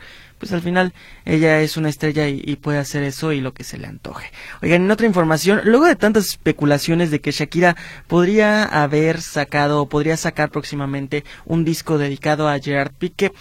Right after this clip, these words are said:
Karol G, con quien acaba de hacer una colaboración, confirmó que ya no será así, que incluso esta canción que sacó con Karol G, que es T Q G o Te Quedó Grande,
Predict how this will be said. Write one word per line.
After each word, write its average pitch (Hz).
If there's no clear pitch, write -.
Karol 294
G, 180
con 143
quien 143
acaba 160
de 165
hacer 151
una 156
colaboración, 143
confirmó 208
que 220
ya 185
no 180
será 139
así, -
que -
incluso 180
esta 190
canción 143
que 139
sacó 143
con 151
Karol 135
G, 135
que 147
es 147
T 160
Q 156
G 151
o 139
Te -
Quedó 147
Grande, 151